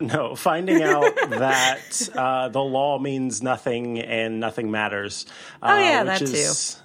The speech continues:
Speaker 1: <laughs> which is the case in this story where a medicinal pot lawyer, um, was, like, th-, okay, so, so there were criminal chi-, criminal charges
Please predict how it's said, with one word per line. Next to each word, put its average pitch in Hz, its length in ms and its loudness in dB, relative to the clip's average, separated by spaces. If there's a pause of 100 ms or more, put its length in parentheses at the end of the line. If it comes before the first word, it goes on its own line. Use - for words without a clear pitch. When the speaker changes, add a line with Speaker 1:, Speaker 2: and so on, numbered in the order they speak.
Speaker 1:
<laughs> - 520 -4
which 156 220 -2
is 143 120 -4
the 165 100 -4
case 165 540 -4 (100)
in 135 180 -4
this 131 180 -4
story 113 680 -4 (580)
where 131 840 -2
a 127 600 -4 (380)
medicinal 151 840 -2
pot 151 400 -2
lawyer, 113 540 -2 (120)
um, 120 760 -2 (520)
was, 127 480 -2
like, 135 140 -2 (220)
th-, 170 160 -4
okay, 135 180 -2
so, 139 240 -4
so 131 300 -4 (280)
there 156 200 0
were 151 180 -2
criminal 180 340 -2
chi-, 135 380 0 (160)
criminal 220 460 -2
charges 170 680 -2